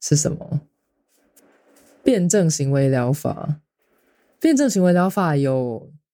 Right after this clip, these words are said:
很多方式，是D B T，Dialectical Behavioral Therapy。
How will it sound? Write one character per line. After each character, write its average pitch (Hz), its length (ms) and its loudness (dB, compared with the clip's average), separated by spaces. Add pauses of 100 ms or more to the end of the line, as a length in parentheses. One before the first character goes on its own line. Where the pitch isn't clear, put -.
(220)
很 147 240 2
多 180 340 2
方 170 460 -4
式， 143 600 -4 (680)
是 233 340 2
D 190 320 2
B 175 220 2
T，Dialectical 151 1600 -2
Behavioral 156 680 2
Therapy。 139 540 -2